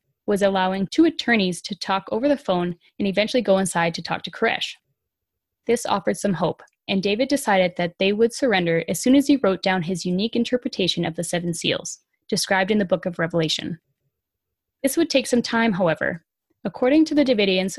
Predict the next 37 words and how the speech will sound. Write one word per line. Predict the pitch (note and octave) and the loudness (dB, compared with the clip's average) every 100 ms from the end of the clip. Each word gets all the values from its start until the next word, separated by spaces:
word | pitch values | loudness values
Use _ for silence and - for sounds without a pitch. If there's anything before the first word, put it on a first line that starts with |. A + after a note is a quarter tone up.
| - | -14
Koresh | - G3+ - | -2 -2 0
was | A3+ G#3+ | 0 0
working | G3+ F#3+ F#3 | -2 0 0
day | F#3+ G#3 | 0 2
and | A#3 | 2
night | F3 - | 0 -4
to | - | -2
complete | F3 E3 F3+ | -2 0 -2
this | E3+ - | -2 -6
task, | E3+ - - _ _ _ _ - | -8 -8 -10 _ _ _ _ -6
but | G#3 | -6
from | G#3 G#3 | -4 -8
the | - | -8
F | F#3+ | -6
B | C4 | -2
I's | A3 G#3+ | -2 -2
perspective, | A#3+ - G3+ - G3 - _ - | -6 -4 -6 -2 -6 -6 _ -2
they | |
believed | A#3+ C#4+ B3 A3+ - | 0 0 0 -2 -2
it | G#3+ | -2
was | F#3 F#3 | 0 -2
another | F#3 F#3 F3+ | -2 -2 -4
stalling | - E3 E3 E3 | -4 -2 -2 -4
technique. | E3+ - - - _ _ _ _ _ _ _ _ _ | -8 -10 -16 -16 _ _ _ _ _ _ _ _ _
The | G#3 | -6
F | F#3+ | -6
B | B3+ | -2
I | A3+ G#3 G#3 - | 0 0 -4 -4
didn't | A#3 B3 | 0 0
want | C4 | 0
to | B3 | 0
waste | G3+ F#3 | -2 -2
any | F#3+ F#3 | -2 0
more | F3+ | 0
time. | E3+ E3 - E3+ - _ _ _ _ - | -2 -4 -6 -6 -12 _ _ _ _ -2
Each | B3 A#3 - | 0 0 0
day, | G3+ F#3 | 0 0